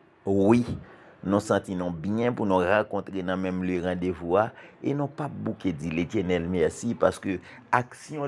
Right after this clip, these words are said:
letyènèl ap epoze anvè nou yo. Se de bagay ekstraòdinè, se bagay nou pa ka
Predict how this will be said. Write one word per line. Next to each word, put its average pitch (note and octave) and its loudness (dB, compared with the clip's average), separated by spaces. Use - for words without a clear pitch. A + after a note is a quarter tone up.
letyènèl B2 0
ap - 2
epoze A2 2
anvè F#2 0
nou G2 -4
yo. D3 0
Se - -4
de G#2+ 0
bagay F#2+ 2
ekstraòdinè, F#2 4
se F2 -2
bagay E2 2
nou F2+ 0
pa F#2 0
ka F2+ 2